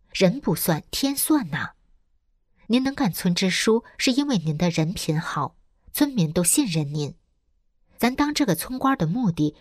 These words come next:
是为全村人办点好事、实事。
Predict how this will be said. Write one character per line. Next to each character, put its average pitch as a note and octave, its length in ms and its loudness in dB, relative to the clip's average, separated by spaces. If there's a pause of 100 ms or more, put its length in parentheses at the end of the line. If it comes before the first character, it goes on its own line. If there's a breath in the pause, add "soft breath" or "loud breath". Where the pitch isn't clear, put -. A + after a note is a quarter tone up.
(120)
是 - 140 4
为 F3+ 140 2
全 D#3+ 220 -2
村 C4 260 -4
人 E3 240 -2
办 A#3 180 0
点 E3 120 0
好 D3 340 -4
事、 - 400 0
实 - 320 0
事。 F3 420 0